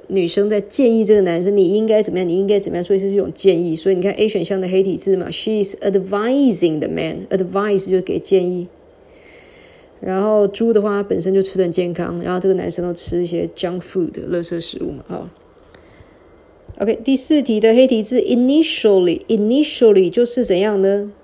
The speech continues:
最初、一开始嘛，所以你对应到猪选项，你把at first圈起来，有没有？它是对应的，就很明显有同义字的对应。好，再来第五题哈，它的意思是什么呢？他说，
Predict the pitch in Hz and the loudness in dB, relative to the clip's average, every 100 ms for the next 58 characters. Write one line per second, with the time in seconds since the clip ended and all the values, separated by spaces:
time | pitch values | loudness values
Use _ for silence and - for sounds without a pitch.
0 | _ - - 269 220 - - 233 233 - | _ -12 0 2 2 -4 -4 -2 -2 -4
1 | 240 - 214 220 - 156 131 - - 233 | -8 -6 -2 -2 -2 -6 -6 -8 0 2
2 | 202 220 233 220 220 208 - 233 240 233 | 4 6 6 6 2 0 -2 0 0 0
3 | 180 180 202 196 196 - - 175 - - | -2 -2 -2 -2 -4 -6 -8 -8 -12 -2
4 | 247 202 170 - - 202 196 - 170 - | 2 2 0 -4 -2 -2 -2 -6 -8 -14
5 | _ _ _ _ _ - 185 185 202 202 | _ _ _ _ _ -8 -4 -4 -4 -4
6 | 196 202 190 175 180 214 180 190 185 170 | 0 2 2 0 -2 -2 -2 -4 -6 -8
7 | 180 190 190 185 175 180 180 175 - _ | -4 -4 -2 -4 -2 -2 -2 -4 -10 _
8 | _ _ - - - - - - _ _ | _ _ -20 -20 -20 -20 -20 -20 _ _
9 | _ _ - 196 208 302 247 202 190 202 | _ _ -2 0 4 4 4 4 4 2
10 | 202 294 262 202 - 196 190 185 202 196 | 2 2 4 2 2 0 0 -2 -2 -2
11 | 208 220 208 196 247 254 247 262 - 240 | 0 0 0 0 2 4 4 2 0 -2
12 | 226 185 190 208 233 | 0 0 0 0 2